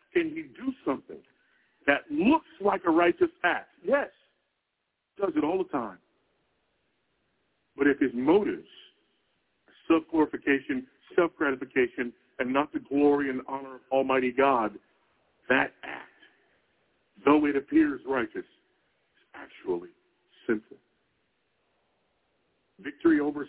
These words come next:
sin is impossible for those who are in Adam. There is none righteous.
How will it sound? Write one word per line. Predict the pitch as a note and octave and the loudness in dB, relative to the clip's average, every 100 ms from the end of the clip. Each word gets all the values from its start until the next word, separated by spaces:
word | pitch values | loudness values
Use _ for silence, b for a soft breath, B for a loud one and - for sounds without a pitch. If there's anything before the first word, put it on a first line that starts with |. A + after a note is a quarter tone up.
| - | -2
sin | B2 F#2+ G2+ - _ _ _ _ _ _ | -2 -2 -10 -20 _ _ _ _ _ _
is | - A2 | -10 -4
impossible | G3+ G#3 - F3 C#3 - - D#2 - _ _ _ _ _ _ _ | -2 -4 -6 -4 -4 -8 -16 -18 -20 _ _ _ _ _ _ _
for | G2 | 2
those | A#2 A2 A2 - _ _ | 2 2 -2 -8 _ _
who | - A#2+ A#2 A2+ | -14 -14 -14 -16
are | G#2 G2+ _ _ _ _ _ - | -14 -16 _ _ _ _ _ -6
in | G#2+ G2 F#2+ _ _ _ _ _ - | -4 -4 -8 _ _ _ _ _ -16
Adam. | - - _ _ _ _ _ _ _ _ _ _ _ _ _ _ _ _ _ _ _ _ _ _ _ _ _ | -16 -18 _ _ _ _ _ _ _ _ _ _ _ _ _ _ _ _ _ _ _ _ _ _ _ _ _
There | B2 B2 | 2 2
is | A2+ | 0
none | A#2+ C#3+ D3+ B2 A2 - - | 0 2 2 -2 -8 -14 -6
righteous. | G#2+ F#2+ | -6 -6